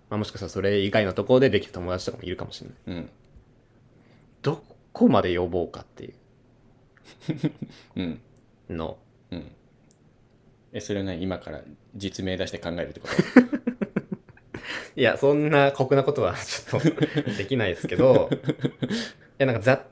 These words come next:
Speaker 1: と、なんか、その、
Speaker 2: うん。
Speaker 1: まあ、仲いい、
Speaker 2: うん。
Speaker 1: その友達とかを、
Speaker 2: うん、うん。
Speaker 1: こう、ふと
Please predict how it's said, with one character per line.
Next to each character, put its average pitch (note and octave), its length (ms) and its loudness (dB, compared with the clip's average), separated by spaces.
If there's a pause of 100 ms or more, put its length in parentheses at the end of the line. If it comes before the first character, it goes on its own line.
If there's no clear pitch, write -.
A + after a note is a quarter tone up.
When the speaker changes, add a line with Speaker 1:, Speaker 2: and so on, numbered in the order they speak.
Speaker 1:
と、 G#3 300 10
な E3+ 100 2
ん D#3+ 80 0
か、 G2+ 360 4
そ - 80 -6
の、 F#2 340 0
Speaker 2:
う - 20 -2
ん。 A#2 40 -2
Speaker 1:
ま A#2+ 60 6
あ、 - 20 2
仲 A#2 300 4
い F#2+ 200 -2
い、 - 140 -10 (340)
Speaker 2:
う G#2 60 -4
ん。 F#2 180 -8 (800)
Speaker 1:
そ - 160 -8
の E2 180 -6
友 F#2 260 -2
達 F#2+ 380 -4
と - 160 -12
か F2+ 160 -2
を、 E2 240 -2
Speaker 2:
う - 40 -8
ん、 F2 40 -8
う E2+ 60 -8
ん。 - 100 -14 (120)
Speaker 1:
こ F2 460 -6
う、 - 60 -20
ふ - 160 -18
と A2+ 340 2